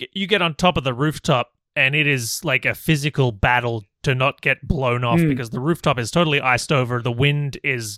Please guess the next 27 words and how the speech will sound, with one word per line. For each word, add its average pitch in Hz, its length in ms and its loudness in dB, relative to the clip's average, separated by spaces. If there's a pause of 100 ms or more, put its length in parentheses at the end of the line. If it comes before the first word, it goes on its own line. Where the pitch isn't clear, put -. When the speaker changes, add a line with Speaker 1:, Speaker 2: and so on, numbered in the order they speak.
Speaker 1:
gale 131 320 0
force. 113 560 -4 (380)
It's - 160 -2
snowing. 143 320 2
You 156 100 2
can't 160 240 2
see 143 460 -2
anything 156 560 2
at 131 100 4
all 120 500 2 (760)
except, - 320 -2
like, 131 300 -4 (200)
this, - 420 -4
like, 127 240 -4 (640)
f-, - 340 -20 (380)
f-, - 220 -20 (100)
Kingpin-esque 151 920 0
shadowy 127 580 2
figure 120 460 0
just, 110 260 -6
like, 117 180 -4
standing 127 540 0
in 120 100 -4
the 120 60 -2
middle 117 460 -2
of 113 240 -4
this 123 320 -6